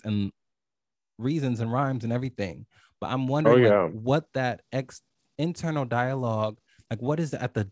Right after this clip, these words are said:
Speaker 1: deeper root of that internal dialogue that you've
Speaker 2: Mm-hmm.
Speaker 1: told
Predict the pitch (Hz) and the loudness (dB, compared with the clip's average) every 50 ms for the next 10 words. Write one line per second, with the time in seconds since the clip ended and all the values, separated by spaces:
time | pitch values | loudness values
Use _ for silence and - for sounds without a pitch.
0 | - _ - 131 135 127 - 120 117 101 107 120 120 113 101 90 - _ 98 95 | -8 _ -6 -6 -4 -2 -2 -2 -2 -2 -2 -2 0 0 -2 -4 -2 _ -2 -2
1 | 95 - - _ - 117 120 113 - - 117 113 107 104 95 95 101 98 101 98 | -2 -2 -4 _ -4 -2 -2 -2 -2 -4 -4 -2 -2 -2 -2 -2 -2 -2 -2 -2
2 | 95 95 - 95 - 104 104 98 98 98 92 87 85 85 90 95 95 95 101 - | -4 -4 -6 -8 -2 -2 -2 -2 0 -2 0 2 2 2 2 0 -2 -4 -6 -10